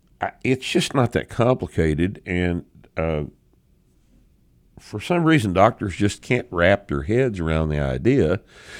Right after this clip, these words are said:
that pushing something up over your <laughs> head is a normal human movement pattern. And, uh, I,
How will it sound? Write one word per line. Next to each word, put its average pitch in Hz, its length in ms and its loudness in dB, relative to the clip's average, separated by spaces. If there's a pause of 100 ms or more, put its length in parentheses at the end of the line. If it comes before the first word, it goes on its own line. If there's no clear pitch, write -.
(220)
that - 200 0
pushing 143 360 2
something 120 360 2
up 110 160 2
over 92 280 4
your 78 160 0
<laughs> - 20 -2
head 120 300 2
is 113 200 2
a 104 60 2
normal 98 440 2
human 85 420 -4
movement 123 420 -4
pattern. - 320 -8 (880)
And, 90 480 2
uh, 78 220 2 (560)
I, 90 160 0